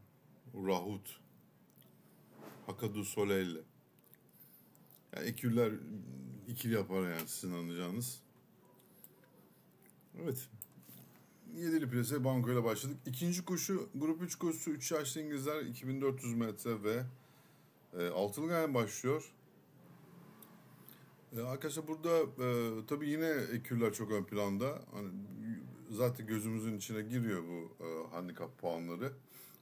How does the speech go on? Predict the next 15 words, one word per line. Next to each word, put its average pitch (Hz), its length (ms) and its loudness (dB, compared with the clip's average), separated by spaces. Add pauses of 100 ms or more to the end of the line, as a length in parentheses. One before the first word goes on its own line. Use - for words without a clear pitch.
(140)
Fabrelerin, 98 720 4 (160)
özellikle 98 560 -2
bu 95 260 -2 (280)
Fabrelerin, 98 680 0 (840)
e, 95 60 -2 (640)
Dubai'den 95 580 2
gelme 87 380 0 (1200)
altı 90 300 -4
numaralı 98 320 0
Manyetik, 95 800 -2 (520)
Ma-, 95 300 -4
Manyetik, 98 520 -2 (400)
Ma-, 92 320 -6
Manyet-, 90 580 -4 (600)
e, 98 60 -2